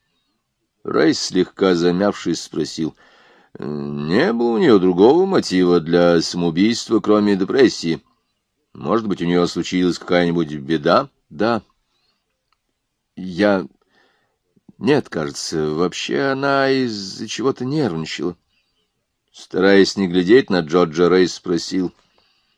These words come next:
А не было ли у нее склонности к мелодраме? Я ведь ее мало знал, видел один единственный раз.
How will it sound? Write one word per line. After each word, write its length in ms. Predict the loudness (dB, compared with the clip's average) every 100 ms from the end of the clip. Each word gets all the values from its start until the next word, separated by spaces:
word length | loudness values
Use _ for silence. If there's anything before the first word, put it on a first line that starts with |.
| _ _ -8
А 380 | -2 0 2 0
не 300 | 0 -2 0
было 160 | -2
ли 120 | 0 2
у 140 | 2
нее 240 | 4 2
склонности 640 | 0 0 2 2 0 -4 -8
к 80 | -4
мелодраме? 680 | 0 0 2 0 0 -6 -8 _ _ _ _ _ _ _
Я 220 | -8 -2 2
ведь 200 | 0 2
ее 160 | 0
мало 380 | 2 2 4 2
знал, 440 | 0 -2 0 2 0
видел 360 | -2 -4 0
один 240 | 0 0 -2
единственный 640 | 0 -2 -4 -4 0 2
раз. 380 | 4 2 -2